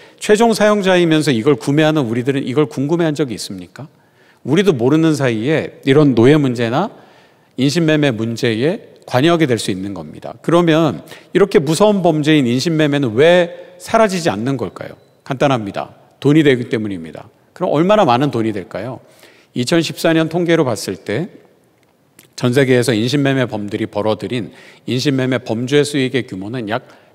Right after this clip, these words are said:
백오십 빌리언 유에스 달러였습니다. 아, 이 돈은 그 당시에 한국 돈으로 한 이백십 조 원 되는 돈, 돈인데요. 그 당시에 여러분이 이 오른쪽에 보시면 한 번쯤 들어보셨던 회사들, 애플, 페이스북, 구글 같은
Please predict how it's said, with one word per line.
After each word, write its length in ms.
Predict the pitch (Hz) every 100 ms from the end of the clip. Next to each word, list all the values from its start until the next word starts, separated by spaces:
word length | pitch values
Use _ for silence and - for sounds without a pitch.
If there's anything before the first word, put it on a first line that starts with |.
| -
백오십 480 | 117 127 127 135 -
빌리언 400 | 120 117 123 127
유에스 220 | 110 101
달러였습니다. 720 | 95 87 82 - - - - - _ _ _ _ _ _ _ _ _ _ _
아, 180 | 98 101
이 160 | - 143
돈은 480 | 131 113 156 98 67 - _ _ _ _ _
그 200 | - 160
당시에 580 | 156 113 110 - 110 113
한국 300 | - 202 196
돈으로 240 | 185 160 143
한 120 | 123
이백십 380 | 120 143 - -
조 140 | 170
원 120 | 147
되는 260 | 123 107 101
돈, 160 | 95 - -
돈인데요. 680 | 113 107 95 87 78 143 170
그 140 | -
당시에 400 | 131 113 107 120
여러분이 540 | 98 110 117 120 135 - -
이 300 | - 101 104 - 117 -
오른쪽에 420 | 123 135 143 123
보시면 420 | 110 104 127 135
한 180 | 123 170
번쯤 360 | 170 160 180 156
들어보셨던 580 | - 135 135 131 120
회사들, 320 | 98 - 78 -
애플, 300 | 110 - 143
페이스북, 480 | 131 139 135 - 123
구글 280 | - 110 135
같은 380 | 107 - 147